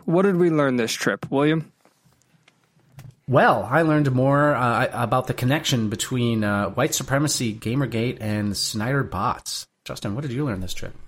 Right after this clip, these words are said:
Speaker 1: Yeah, I learned the connection between white supremacy, Zack Snyder, Bill Belichick, Julian Edelman, and all the white receivers on the Patriots, right? 'Cause it's all connected, right?
Speaker 2: The Patriot
Speaker 1: No, um,
Speaker 2: patriarchy.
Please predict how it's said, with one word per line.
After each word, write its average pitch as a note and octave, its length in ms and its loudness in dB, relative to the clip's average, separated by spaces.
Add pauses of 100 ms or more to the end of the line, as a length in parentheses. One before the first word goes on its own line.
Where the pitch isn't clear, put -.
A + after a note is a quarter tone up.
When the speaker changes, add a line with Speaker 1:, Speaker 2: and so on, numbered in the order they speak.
(1040)
Speaker 1:
Yeah, A3+ 200 6
I F#3 120 6
learned G#3+ 300 4
the F3+ 200 4
connection F3 480 2
between D#3+ 720 4 (320)
white D#3 260 2
supremacy, E3+ 560 2
Zack D3 300 4
Snyder, E3 560 4
Bill D3+ 240 4
Belichick, D#3 640 2
Julian D#3+ 340 4
Edelman, D#3+ 400 4
and D#3 140 4
all D3 120 4
the C#3+ 80 4
white D3 220 2
receivers D3+ 480 2
on C#3+ 60 2
the C3+ 80 2
Patriots, D#3 480 0
right? E3 160 4
'Cause F3+ 160 4
it's F#3 120 2
all A3 200 4
connected, F3 560 0 (320)
right? F3 180 2
Speaker 2:
The - 60 -16
Patriot D#3+ 400 2
Speaker 1:
No, F3+ 260 4
um, D#3 320 2
Speaker 2:
patriarchy. A2 220 -4